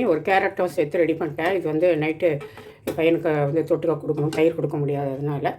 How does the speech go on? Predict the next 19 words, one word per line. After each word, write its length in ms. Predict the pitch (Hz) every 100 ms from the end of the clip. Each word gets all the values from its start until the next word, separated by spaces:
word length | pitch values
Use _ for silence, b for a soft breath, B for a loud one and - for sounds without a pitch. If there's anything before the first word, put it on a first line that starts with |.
| -
மத்தியானமா 500 | 175 165 170 156 165 156 139 139
பொ-, 240 | 170 147 -
பொண்ணு 240 | 160 147
சாப்பிடுவா. 380 | 170 143 - 147 -
மார்னிங் 340 | 156 156 170 156
வேணும்னா 300 | 165 156 170
சாப்பிட்டுக்கிட்டோன்னு 600 | 139 139 151 147 175 160
செஞ்சு 200 | 156 147
வச்சுட்டேன். 440 | 139 - - 208 - B B B - - - - -
இது 180 | 208
வந்து 200 | 196 208
நம்மளோட 460 | 208 185 196 190 175 220 254 -
வெந்தய 420 | 170 214 240 226 202 - - - - - - -
கீரை 320 | - 190 185 -
பூரி 240 | 175 180 196
போட்டாச்சு. 560 | 160 156 151 147 156 214 247 - - - - - - - -
வெந்தயா 360 | 185 185 220 226
பூரி 260 | 226 214 170 - -
ஹிந்தியில 380 | 180 185 208